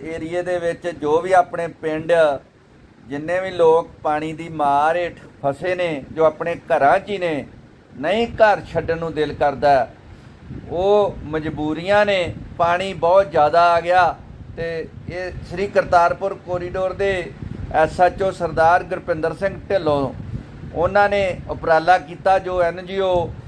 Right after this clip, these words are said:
ਸੰਸਥਾ ਆਈਆਂ, ਡਰੋਨ ਇਹ ਲਿਆ ਕੇ ਉਹਨਾਂ ਨੂੰ ਘਰ ਰੋਟੀ,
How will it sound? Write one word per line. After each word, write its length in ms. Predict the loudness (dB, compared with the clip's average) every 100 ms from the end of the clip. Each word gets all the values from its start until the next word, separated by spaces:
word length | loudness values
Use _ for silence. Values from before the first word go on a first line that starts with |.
| 0
ਸੰਸਥਾ 460 | 2 2 -2 0 2
ਆਈਆਂ, 340 | 2 2 0
ਡਰੋਨ 560 | 0 0 2 4 2 0
ਇਹ 300 | -4 -4 -2
ਲਿਆ 300 | 2 4 4
ਕੇ 180 | 0 -6
ਉਹਨਾਂ 340 | -4 -2 -2
ਨੂੰ 260 | 0 -4 -6 -12 2
ਘਰ 240 | 4 4
ਰੋਟੀ, 680 | 0 -4 -4 -8 -8 -8